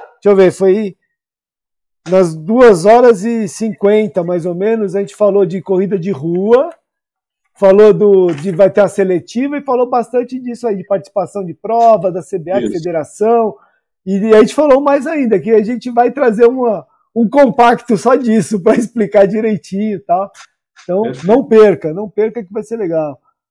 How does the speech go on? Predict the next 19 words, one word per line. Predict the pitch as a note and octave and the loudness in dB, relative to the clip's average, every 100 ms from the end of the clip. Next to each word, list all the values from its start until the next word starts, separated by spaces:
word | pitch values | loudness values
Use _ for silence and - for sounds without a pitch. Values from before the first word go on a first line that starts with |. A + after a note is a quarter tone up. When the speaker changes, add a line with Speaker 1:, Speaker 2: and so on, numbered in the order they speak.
| _ | _
Speaker 1:
Olha | F3 E3+ | -2 2
lá, | D#3+ | 4
o, | F#3 F#3 A3+ | 2 0 -2
o | G3+ | -2
Calói | G3 F3+ A3 A#3 | 0 2 0 0
falou, | A3 F3 | -4 -4
"Show, | - B3 A#3+ | -2 -2 0
show, | A#3+ G3+ | -2 -4
show, | - A3+ G#3+ | -4 -4 -4
show | - A3+ A3 | -6 -4 -4
demais." | F3 G#3+ F#3+ G3+ G#3+ F3+ D#3 _ _ _ _ _ | -6 -10 -4 -2 0 -2 -6 _ _ _ _ _
Boa, | C#3+ F#3 F#3 | -6 0 0
Calói. | - E3+ F3+ E3+ D3+ | 0 0 0 0 0
O | D3+ | -2
Calói | E3+ F3 A#3 | -6 -4 -4
também | A#3 A3 A3+ | -6 -8 -6
adora. | G#3+ E3 F3+ F3 E3 | -4 -2 -2 -2 -2
Nosso... | F3 F#3 G#3+ | -6 -8 -8
o | F3+ | -8